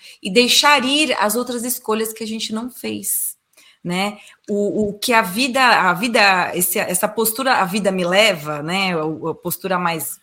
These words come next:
rápida, mais do fast, mais daquela coisa que não é o slow, ela tem um pouco esse lugar de eu não quero encarar o fato de que eu preciso escolher e que eu vou deixar pra trás coisas que eu também escolheria se eu pudesse.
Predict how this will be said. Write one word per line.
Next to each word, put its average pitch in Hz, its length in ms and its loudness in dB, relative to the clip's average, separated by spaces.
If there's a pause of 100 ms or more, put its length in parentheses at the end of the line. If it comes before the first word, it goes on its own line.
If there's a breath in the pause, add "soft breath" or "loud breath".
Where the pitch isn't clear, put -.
(140)
rápida, 147 760 0
mais - 500 -6
do 143 160 -18
fast, 180 640 -2
mais 151 200 -8
daquela 139 320 -12
coisa 160 320 -6
que 160 140 -14
não 160 180 -6
é 156 80 -4
o 143 60 -6
slow, 180 480 -2 (400 loud breath)
ela 240 200 6
tem 277 300 -4
um 294 100 -2
pouco 254 300 2
esse 247 180 -2
lugar 220 440 2
de 190 280 -2
eu 220 140 2
não 247 160 0
quero 247 220 -2
encarar 226 500 2
o 220 80 -4
fato 185 540 2
de 185 160 -6
que 190 420 -8 (320 loud breath)
eu 196 80 2
preciso 196 300 -4
escolher 185 600 -2
e 214 80 -6
que 208 120 -10
eu 185 40 -6
vou 190 120 -8
deixar 185 240 -6
pra 180 160 -10
trás 180 280 -6
coisas 175 400 -6
que - 140 -10
eu 180 60 -6
também 208 320 -6
escolheria 170 560 -4
se 175 100 -8
eu 170 60 -10
pudesse. - 720 -12